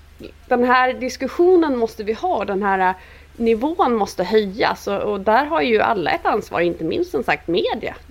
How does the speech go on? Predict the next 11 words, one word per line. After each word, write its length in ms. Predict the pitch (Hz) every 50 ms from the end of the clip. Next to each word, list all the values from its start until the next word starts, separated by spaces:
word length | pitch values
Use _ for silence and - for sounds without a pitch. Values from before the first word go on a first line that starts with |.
| - - - -
Liksom, 360 | 240 220 208 202 202 208 202
lär 220 | 202 220 262 311
de 180 | 294 320 330 320
nya 200 | 320 277 226 220
journalisterna, 680 | - 220 208 202 190 185 180 180 - - 208 180 175
de 180 | 170 185 190 196
nya 200 | 196 185 180 175
kommunalråden, 960 | 175 - 190 185 180 185 190 185 180 170 175 175 175 175 175 175 175 170 175
de 120 | 175 185 185
nya, 400 | 190 185 180 175 175 180 185 180 - - - - - - - - - - - - -
eh, 480 | - - - 120 208 175 156 175 220